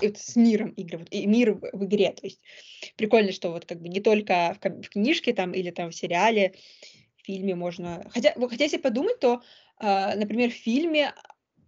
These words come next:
там каком-нибудь, вероятно, скажем так, намного сл-, сложнее реализовать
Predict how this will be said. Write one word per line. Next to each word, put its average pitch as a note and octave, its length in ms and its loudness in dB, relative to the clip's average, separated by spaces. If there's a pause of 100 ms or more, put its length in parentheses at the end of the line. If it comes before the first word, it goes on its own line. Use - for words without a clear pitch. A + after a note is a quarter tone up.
(420)
там G3+ 180 0
каком-нибудь, G#3+ 720 -2 (400)
вероятно, G#3 420 2
скажем G#3+ 220 -6
так, G#3 140 -6 (320)
намного A3+ 320 0
сл-, G#3+ 320 -4
сложнее G#3+ 580 0
реализовать G3 580 0